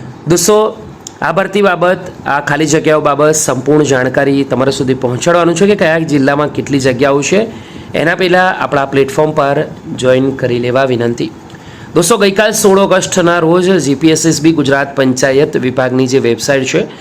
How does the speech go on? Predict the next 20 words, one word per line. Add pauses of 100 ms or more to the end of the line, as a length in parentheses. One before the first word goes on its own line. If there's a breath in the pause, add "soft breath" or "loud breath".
(320 loud breath)
તેની
ઉપર (300 loud breath)
માહિતી
મૂકવામાં
આવી
હતી.
આ
સાથે
હસમુખ
પટેલ
સરે
ટ્વીટ
કર-,
કર્યું
હતું. (540 loud breath)
તો
રિસફલિંગ
પૂર્વે
કેટલી
જગ્યાઓ